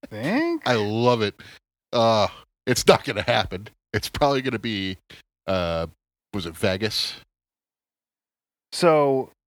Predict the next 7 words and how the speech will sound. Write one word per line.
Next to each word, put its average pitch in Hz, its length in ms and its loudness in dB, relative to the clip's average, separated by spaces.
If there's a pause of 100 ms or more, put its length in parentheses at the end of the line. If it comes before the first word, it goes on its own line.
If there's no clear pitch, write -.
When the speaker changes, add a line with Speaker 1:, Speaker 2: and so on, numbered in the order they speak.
(1200)
Speaker 1:
I 127 100 -8
wish, 156 380 -4 (360)
who 202 160 0
won? 208 680 0
So 160 140 -2
Vegas 175 760 0
and 165 680 -2